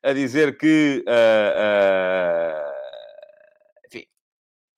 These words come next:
que já percebeu que eu não sou adepto da renovação. Portanto, você é, é, é o Paulo,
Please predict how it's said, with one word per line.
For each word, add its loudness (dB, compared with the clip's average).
que -2
já 2
percebeu -2
que -6
eu 0
não -2
sou -2
adepto 0
da -2
renovação. -4
Portanto, -12
você -2
é, 0
é, -6
é -12
o -18
Paulo, 0